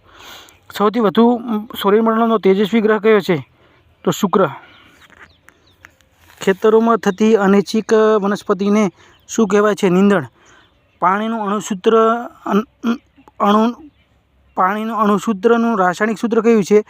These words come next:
તો એચ ટુ ઓ. અને શુદ્ધ પાણીનું પી એચ કેટલું હોય છે? તો સાત, સાત હોય છે. ગુજરાતની કલા અને સંસ્કૃતિ અને વારસાગત,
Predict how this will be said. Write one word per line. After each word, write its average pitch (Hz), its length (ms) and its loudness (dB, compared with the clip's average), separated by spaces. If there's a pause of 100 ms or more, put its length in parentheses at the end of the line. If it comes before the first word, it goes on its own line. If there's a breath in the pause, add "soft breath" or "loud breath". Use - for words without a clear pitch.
(600 loud breath)
તો 208 100 2
એચ 202 160 0
ટુ 233 140 4
ઓ. 240 200 6
અને 208 220 -2
શુદ્ધ 214 260 -4
પાણીનું 214 400 -4
પી 202 140 -2
એચ 214 140 0
કેટલું 202 260 0
હોય 190 120 2
છે? 202 140 -2
તો 190 140 -6
સાત, 196 240 -2 (2000 soft breath)
સાત 165 240 -4
હોય 170 140 2
છે. 170 280 -2 (1040 loud breath)
ગુજરાતની 202 380 0
કલા 208 300 0
અને 214 140 -4
સંસ્કૃતિ 208 600 0 (640 soft breath)
અને 175 160 2
વારસાગત, 202 840 -2